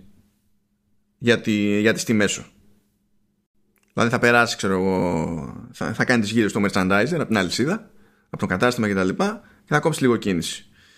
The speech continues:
Και έχω δει τέτοιο πράγμα να συμβαίνει μπροστά μου. Έχω δει τέτοιο πράγμα να συμβαίνει με Miele. Καμία σχέση με, με consumer electronics και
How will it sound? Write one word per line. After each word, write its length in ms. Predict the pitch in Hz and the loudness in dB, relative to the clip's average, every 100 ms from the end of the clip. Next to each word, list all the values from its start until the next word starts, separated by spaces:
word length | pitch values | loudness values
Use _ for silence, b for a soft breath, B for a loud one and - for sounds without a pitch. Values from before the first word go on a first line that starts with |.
| b b b b b - | b b b b b 0
Και 120 | 147 | 2
έχω 220 | 160 165 | 4 4
δει 100 | 180 | 4
τέτοιο 180 | 175 139 | 2 2
πράγμα 200 | 131 143 | 4 2
να 80 | 143 | 0
συμβαίνει 240 | 139 156 | 0 -2
μπροστά 320 | 147 - 139 | -2 0 2
μου. 160 | 98 - - _ _ _ _ _ _ _ _ _ | 2 -6 -16 _ _ _ _ _ _ _ _ _
Έχω 200 | - 120 | -2 2
δει 60 | 139 | 2
τέτοιο 160 | 143 | 2
πράγμα 220 | 127 139 139 | 0 2 2
να 60 | |
συμβαίνει 300 | 123 117 131 | 0 0 2
με 240 | 110 101 117 | 2 2 2
Miele. 280 | 120 170 196 - - _ _ _ _ _ _ - | 2 0 -4 -16 -20 _ _ _ _ _ _ -2
Καμία 220 | 98 170 | 2 2
σχέση 260 | - 110 110 | 2 -2 0
με, 840 | 107 101 98 95 95 95 95 101 | 0 0 0 0 0 0 -2 -4
με 100 | 110 117 | -4 -2
consumer 420 | 110 120 107 101 | 0 0 2 2
electronics 380 | 98 104 95 - | 0 0 0 -2
και 420 | 104 101 98 101 | -2 -2 0 -2